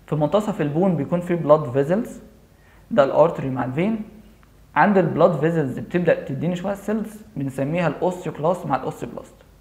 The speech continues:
الاوستيوكلاست بتكون في المقدمه، الاوستيوكلاست بتكون في المقدمه ماشي وراها على طول اوستيوبلاست. فلما نيجي نشوف الشكل ده بيكون شكل الكون، فسميناه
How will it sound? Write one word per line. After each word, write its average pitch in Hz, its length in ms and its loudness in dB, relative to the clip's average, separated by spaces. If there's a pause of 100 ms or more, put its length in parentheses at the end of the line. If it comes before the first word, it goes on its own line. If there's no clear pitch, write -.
(480)
الاوستيوكلاست 208 760 2
بتكون 185 420 -2
في - 120 -6
المقدمه، 131 520 -4 (640)
الاوستيوكلاست 160 760 0
بتكون 170 220 -4
في - 60 -10
المقدمه 170 520 -2 (520)
ماشي 202 320 2
وراها 165 300 4
على 131 200 2
طول 185 220 0
اوستيوبلاست. - 640 -8 (800)
فلما 170 320 4
نيجي 214 200 2
نشوف 196 240 -2
الشكل 180 360 0
ده 175 140 8
بيكون 170 360 -2
شكل 165 300 -6
الكون، 131 520 -4 (300)
فسميناه 135 500 -2